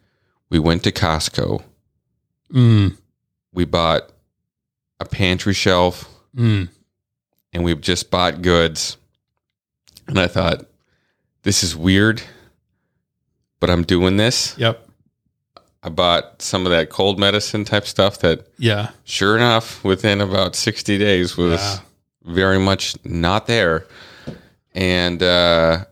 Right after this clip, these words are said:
Speaker 1: I thought to myself, "Worst case scenario, we'll have this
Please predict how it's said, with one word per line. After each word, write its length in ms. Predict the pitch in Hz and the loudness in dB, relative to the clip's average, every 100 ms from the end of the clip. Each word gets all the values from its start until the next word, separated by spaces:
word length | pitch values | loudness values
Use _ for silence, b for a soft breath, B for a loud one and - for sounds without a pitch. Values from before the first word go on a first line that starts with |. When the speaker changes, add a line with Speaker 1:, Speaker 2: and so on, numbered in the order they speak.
| - | -6
Speaker 1:
I 100 | 92 | -2
thought 220 | 104 98 | -2 -2
to 40 | |
myself, 320 | 95 92 82 | -2 -2 -6
"Worst 380 | 82 90 135 151 | -4 2 2 2
case 260 | 156 139 - | 0 0 0
scenario, 800 | 117 110 110 104 80 76 71 80 - _ _ _ _ | 0 2 2 4 2 2 -2 -6 -16 _ _ _ _
we'll 160 | 90 | -2
have 300 | 87 95 95 | 0 0 0
this 460 | 92 87 - - - | 2 0 0 -8 -12